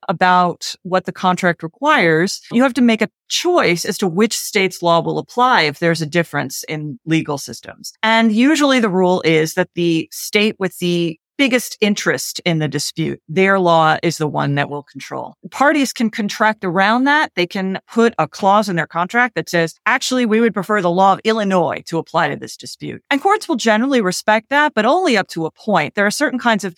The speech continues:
mandatory rules that you simply can't contract out of because one state's interest is just too fundamental. So, for example, if I'm an employee and I'm working in California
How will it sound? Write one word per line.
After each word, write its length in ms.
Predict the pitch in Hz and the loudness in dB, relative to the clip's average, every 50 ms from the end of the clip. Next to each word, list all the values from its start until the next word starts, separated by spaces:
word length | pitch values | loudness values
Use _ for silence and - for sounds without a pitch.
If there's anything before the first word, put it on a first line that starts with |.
| _ | _
mandatory 800 | - 180 185 202 208 226 247 262 233 226 - - 202 190 185 180 | -6 -2 2 4 4 4 4 2 0 -2 -4 -2 -2 0 2 2
rules 380 | 175 160 196 233 233 196 180 - | 2 2 2 2 2 2 2 0
that 100 | 185 - | 0 -2
you 80 | 202 185 | -2 -4
simply 340 | - - 208 180 - 190 | -2 -2 -2 -2 -2 -4
can't 360 | 170 - - - 180 165 - - - | -6 -4 -2 -2 0 0 0 -4 -8
contract 520 | - - 175 165 165 - 170 151 139 - - - | -6 -2 0 0 0 2 0 0 0 0 -2 -2
out 220 | 156 170 180 175 | 0 0 2 2
of 200 | 156 151 143 - - | 2 0 0 -4 -8
because 280 | 156 - 165 156 - | -8 -4 -4 -4 -4
one 160 | - 165 160 | -4 -4 -4
state's 320 | 160 - - 160 156 160 - | -4 -2 -2 -2 -2 -2 -4
interest 400 | 165 160 156 151 151 - - - | -6 -6 -4 -6 -8 -8 -10 -14
is 140 | 147 - - | -14 -10 -4
just 340 | - 160 147 - - - | -4 -2 -2 -4 -8 -8
too 160 | - - 165 147 | -4 -2 -2 -2
fundamental. 720 | - - 156 151 151 143 151 147 143 - - - - - | 0 -2 -2 0 0 -2 -2 -2 -4 -4 -8 -10 -8 -6
So, 180 | - 160 151 | -4 -4 -4
for 140 | - - 156 | -4 -4 -6
example, 640 | 165 - - 269 254 254 262 254 233 220 214 208 202 _ | -6 -4 -2 0 2 2 0 0 0 -2 0 -2 -4 _
if 100 | - - | -6 0
I'm 160 | - 233 240 254 | 0 2 2 2
an 80 | 240 | 2
employee 720 | 220 196 - - 214 208 208 220 247 285 277 247 233 233 - | 0 0 0 0 2 2 2 2 0 0 0 2 2 2 2
and 100 | - 196 | 2 2
I'm 140 | 185 185 | 0 0
working 380 | 185 180 190 190 - - 190 190 | -2 -4 -4 -6 -4 -4 -4 -2
in 100 | 180 170 | -4 -4
California 840 | - - 180 180 175 170 - - 254 294 320 277 208 190 175 180 185 | -2 0 0 0 0 -2 -4 -4 -2 0 2 4 4 4 4 4 2